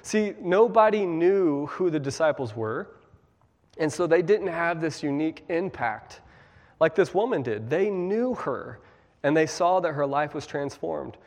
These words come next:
And this is true for us in our field as well, right? I, I can't go into, to Mark's, his, his job and, and have the impact that he's gonna have, or go into your neighborhood the way that you can. These people know you. They see how you live.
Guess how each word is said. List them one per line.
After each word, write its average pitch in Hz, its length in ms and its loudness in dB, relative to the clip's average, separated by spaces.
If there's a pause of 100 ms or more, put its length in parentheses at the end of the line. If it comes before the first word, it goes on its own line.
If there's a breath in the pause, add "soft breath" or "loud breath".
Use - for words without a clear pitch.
(420 soft breath)
And 156 100 2
this 208 160 2
is 208 140 -4
true 214 380 0
for 180 260 -2
us 180 320 2
in 160 120 -2
our 160 160 2
field 170 380 0
as 135 160 -4
well, 165 360 -2 (220)
right? 135 240 -2 (600 loud breath)
I, 196 160 2
I 202 100 6
can't 208 300 0
go 190 300 6
into, 170 440 0
to 160 140 -6
Mark's, 165 480 -2 (180)
his, 156 360 -2
his 165 240 -2
job 185 420 0
and, 131 160 -4 (240 loud breath)
and 156 100 0
have 185 240 4
the 175 80 -2
impact 190 580 2
that 160 100 -4
he's 190 200 -4
gonna 160 220 -2
have, 147 300 0
or 139 40 -4
go 170 240 0
into 180 220 -4
your 175 160 2
neighborhood 175 680 0 (260 loud breath)
the 156 80 2
way 180 180 2
that 165 140 -2
you 190 240 -2
can. 117 420 -4 (360 soft breath)
These 185 160 0
people 190 340 -2
know 170 260 4
you. 165 240 -2
They 135 140 0
see 180 260 -8
how 170 140 0
you 160 180 -2
live. 139 420 -2